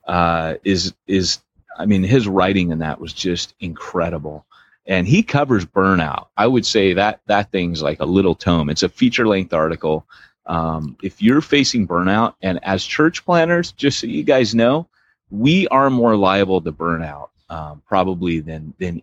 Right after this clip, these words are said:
anybody, because at the end of the day, you, you don't have security.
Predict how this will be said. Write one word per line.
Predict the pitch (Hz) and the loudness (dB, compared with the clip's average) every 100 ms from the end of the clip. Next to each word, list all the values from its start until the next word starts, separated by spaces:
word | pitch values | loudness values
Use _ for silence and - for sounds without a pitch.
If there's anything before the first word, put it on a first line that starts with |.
| 107 | 0
anybody, | 107 104 - 76 76 | 2 2 -2 -12 -14
because | 80 - 87 80 - _ _ - | -16 -8 -6 -6 -10 _ _ -12
at | - | -2
the | 123 151 | 2 4
end | 196 | 4
of | |
the | 90 | 2
day, | 78 95 | 0 0
you, | 92 80 92 - | 0 2 -2 -2
you | 92 113 | -2 0
don't | 117 127 135 | 2 2 2
have | - 104 98 | -2 -4 -2
security. | - 92 - 87 85 85 85 85 | -6 -8 -8 -4 -2 -2 -4 -8